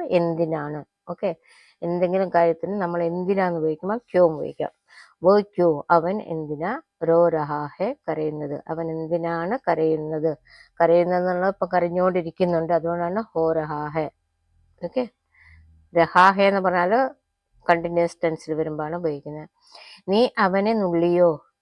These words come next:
"ക്യാ തുമ്നെ ഉസേ ചുട്കി കാട്ടി?" ചുട്കി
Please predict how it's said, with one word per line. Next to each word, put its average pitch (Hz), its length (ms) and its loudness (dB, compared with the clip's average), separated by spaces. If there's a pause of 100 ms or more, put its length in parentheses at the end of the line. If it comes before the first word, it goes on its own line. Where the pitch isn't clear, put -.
(100)
"ക്യാ 202 140 4
തുമ്നെ 202 380 -4
ഉസേ 202 220 -4 (120)
ചുട്കി 190 440 -6 (100)
കാട്ടി?" 202 400 0 (340)
ചുട്കി 240 480 0